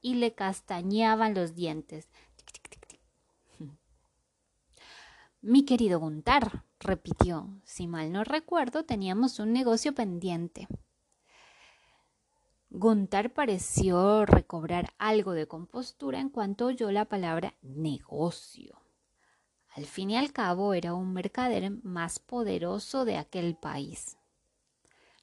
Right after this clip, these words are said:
"Yo cumplo mis tratos", afirmó el mago. Los ojos del mago brillaron con codicia y el cuervo graznó de nuevo. "Ah, ah". <laughs>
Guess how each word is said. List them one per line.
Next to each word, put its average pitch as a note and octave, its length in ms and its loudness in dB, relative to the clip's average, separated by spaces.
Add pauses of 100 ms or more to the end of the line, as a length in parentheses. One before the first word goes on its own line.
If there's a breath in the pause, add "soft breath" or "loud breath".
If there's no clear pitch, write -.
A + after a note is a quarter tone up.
"Yo A#3+ 280 2
cumplo B3 480 2
mis D#3 260 -6
tratos", - 720 -2
afirmó D#3 580 -6
el D3+ 80 -6
mago. D#3+ 420 -8 (1200)
Los F#3+ 280 -4
ojos C#4 280 -2
del F#3 200 0
mago B3 420 6
brillaron B3 840 4
con F#3+ 240 -6
codicia F#3+ 1200 -2 (580)
y G#3 140 2
el G3+ 160 2
cuervo A3 540 2
graznó F#3 680 0
de G3 140 0
nuevo. E3+ 480 -4
"Ah, G4+ 420 -6
ah". F4 520 2
<laughs> - 500 6